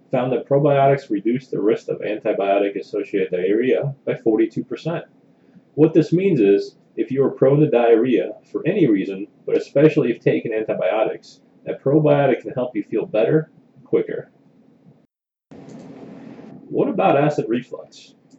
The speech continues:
Most of us experience acid reflux from time to time. Some of us after eating spicy food, some of us after alcohol, or maybe just sometimes in the morning or before bed.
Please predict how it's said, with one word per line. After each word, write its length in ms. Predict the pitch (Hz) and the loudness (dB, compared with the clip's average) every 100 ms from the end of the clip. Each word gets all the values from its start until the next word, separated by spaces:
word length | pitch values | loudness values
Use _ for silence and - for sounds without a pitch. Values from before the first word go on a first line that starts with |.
| _ - - - | _ -20 -20 0
Most 240 | 151 240 208 | 2 4 2
of 120 | 190 | 2
us 140 | - | 0
experience 760 | 143 - 147 151 147 147 - - | -2 0 6 8 8 4 -2 -6
acid 300 | 127 127 - | 0 0 0
reflux 420 | 123 131 - 120 - | -4 -4 -2 -4 -4
from 160 | 107 | -10
time 240 | - 110 101 | -4 -4 -4
to 80 | - | -8
time. 380 | - - - - _ _ _ _ _ | -10 -14 -18 -20 _ _ _ _ _
Some 260 | - 120 127 | -4 0 2
of 100 | 151 | 4
us 180 | 160 127 | 4 2
after 260 | 117 110 | 0 0
eating 260 | 113 98 - | -4 -4 -8
spicy 480 | - - - 156 - | -6 -4 -4 -8 -2
food, 420 | 170 196 180 160 _ | 0 0 -4 -8 _
some 300 | - - 170 | -12 -4 2
of 100 | 160 | 4
us 160 | 160 151 | 4 4
after 300 | 143 - 113 | 2 0 0
alcohol, 720 | 120 123 131 139 131 135 - _ _ - | 0 0 0 2 2 0 -6 _ _ -2
or 100 | 110 | 4
maybe 320 | 117 123 120 | 4 4 0
just 280 | 123 117 - | -2 -2 -2
sometimes 480 | 113 - 104 104 104 | -6 -4 -6 -4 -4
in 80 | |
the 80 | 92 | -4
morning 360 | 92 104 101 95 | -2 0 0 -2
or 100 | 90 | -4
before 380 | 92 - 90 - | -6 -6 -6 -4
bed. 300 | 80 - | -8 -8